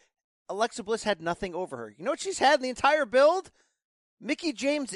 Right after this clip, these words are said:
and or Alicia Fox. Where the heck were they in this match? I know Natty came out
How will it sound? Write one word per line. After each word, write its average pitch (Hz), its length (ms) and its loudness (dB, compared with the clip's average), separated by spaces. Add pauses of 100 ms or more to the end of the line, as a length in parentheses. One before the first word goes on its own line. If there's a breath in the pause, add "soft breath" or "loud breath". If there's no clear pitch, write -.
and 262 340 0
or 269 560 2 (380)
Alicia 240 440 -2
Fox. 262 600 6 (260)
Where 294 400 0
the 349 160 8
heck 294 300 6
were 262 140 -2
they 240 240 6
in 226 100 4
this 220 200 -4
match? 151 400 -2 (300 loud breath)
I 180 120 6
know 240 200 6
Natty 226 400 4
came 226 300 -2
out 165 340 8